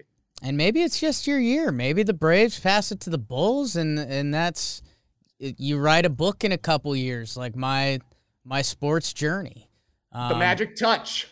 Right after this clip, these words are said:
Speaker 1: Yeah, I, we'll work on the title. Uh, My Sports Journey seemed pretty, pretty lame. Um,
Speaker 2: That's a
Speaker 1: Magic
Speaker 2: working
Speaker 1: Touch,
Speaker 2: title.
Speaker 1: Magic Touch is getting better. Um, is, is kind of the story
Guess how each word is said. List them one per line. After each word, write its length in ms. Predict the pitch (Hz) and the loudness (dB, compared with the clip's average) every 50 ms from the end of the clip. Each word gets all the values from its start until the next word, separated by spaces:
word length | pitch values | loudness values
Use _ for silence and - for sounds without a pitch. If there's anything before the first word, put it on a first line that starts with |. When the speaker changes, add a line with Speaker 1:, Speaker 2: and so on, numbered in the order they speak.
| _ _ _ | _ _ _
Speaker 1:
Yeah, 340 | - 247 302 302 226 147 135 | 2 4 6 6 6 6 8
I, 100 | 147 175 | 6 6
we'll 240 | 196 208 262 302 269 | 6 6 2 4 6
work 220 | 247 220 190 - | 8 6 8 6
on 140 | 170 156 143 | 4 2 2
the 80 | 135 117 | 0 -2
title. 500 | - - 113 104 104 104 104 104 104 - | -6 -6 -6 -6 -6 -8 -8 -10 -12 -8
Uh, 220 | - 131 139 139 139 | -4 0 0 0 2
My 180 | 151 175 202 | 4 6 6
Sports 420 | 202 - - - 233 214 175 - - | 6 4 4 4 4 4 4 2 0
Journey 400 | - 156 151 156 165 170 170 165 | 0 0 2 2 2 2 2 2
seemed 460 | - - - 160 147 139 131 123 - | 0 -2 -2 -2 0 -2 -2 -6 -6
pretty, 280 | - 143 139 131 117 - - - - _ - | -4 -4 -4 -4 -4 -8 -12 -20 -20 _ -6
pretty 200 | 147 147 139 135 | -4 -2 -2 -2
lame. 360 | 127 117 110 107 104 98 - _ _ _ _ _ | -2 -4 -6 -8 -8 -12 -18 _ _ _ _ _
Um, 440 | 120 123 123 120 120 117 120 117 107 - _ _ _ _ _ 127 | -6 -4 -4 -2 -4 -4 -6 -8 -10 -12 _ _ _ _ _ -2
Speaker 2:
That's 180 | 135 147 156 | 2 4 4
a 40 | 160 | 4
Speaker 1:
Magic 80 | - 208 | 4 4
Speaker 2:
working 260 | 220 190 175 170 196 | 6 6 6 4 4
Speaker 1:
Touch, 40 | 170 | 2
Speaker 2:
title. 340 | 190 196 165 156 135 139 131 | 0 0 2 2 0 -4 -2
Speaker 1:
Magic 320 | 131 143 165 185 170 190 - | 2 2 4 4 2 0 2
Touch 280 | - 196 185 170 - | 4 4 4 4 2
is 100 | 160 139 | -2 0
getting 260 | 127 156 147 139 127 | 2 2 2 2 0
better. 460 | 120 104 - 143 143 139 139 135 135 117 - - - - - _ - | -2 -2 0 2 4 4 4 2 -2 -4 -8 -18 -20 -20 -20 _ 0
Um, 440 | - 147 151 147 147 143 139 135 - _ _ _ _ _ _ | 4 6 6 6 6 6 4 0 -4 _ _ _ _ _ _
is, 460 | - 180 185 190 185 165 - - - - _ - | 4 6 8 8 6 4 0 -4 -8 -12 _ 4
is 240 | 180 190 185 165 | 4 4 4 4
kind 340 | - - 190 226 269 311 311 | 2 2 4 4 4 4 2
of 60 | 302 | 4
the 140 | 220 233 190 | 4 4 4
story 800 | - - - - - 180 190 196 196 196 196 190 185 185 180 - | 4 2 -2 0 2 4 4 6 6 6 6 6 4 4 2 -4